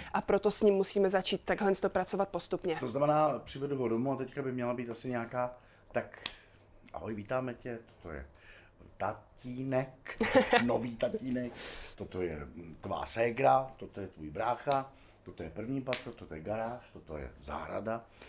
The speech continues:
Speaker 2: Asi nějaká taková jako přivítání by
Speaker 1: Mhm.
Speaker 2: mělo být. A také asi toto je tvoje nové místo.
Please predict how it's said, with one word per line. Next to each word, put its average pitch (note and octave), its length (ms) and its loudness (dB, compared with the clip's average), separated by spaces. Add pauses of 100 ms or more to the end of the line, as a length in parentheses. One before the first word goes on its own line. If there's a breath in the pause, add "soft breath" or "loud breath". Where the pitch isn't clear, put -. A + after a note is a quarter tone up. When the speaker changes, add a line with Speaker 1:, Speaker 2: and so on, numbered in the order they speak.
(280 loud breath)
Speaker 2:
Asi - 160 -2
nějaká D#3+ 380 8
taková D#3 520 6
jako D3+ 400 -4
přivítání C3+ 520 -2
by F3+ 80 4
Speaker 1:
Mhm. D4+ 80 10
Speaker 2:
mělo G#3+ 220 4
být. F2 160 -8 (300 loud breath)
A - 60 -4
také D#3 400 2
asi C3+ 260 -4
toto D3+ 360 0
je C#3+ 80 4
tvoje C3+ 300 0
nové B2 260 2
místo. G2 420 -6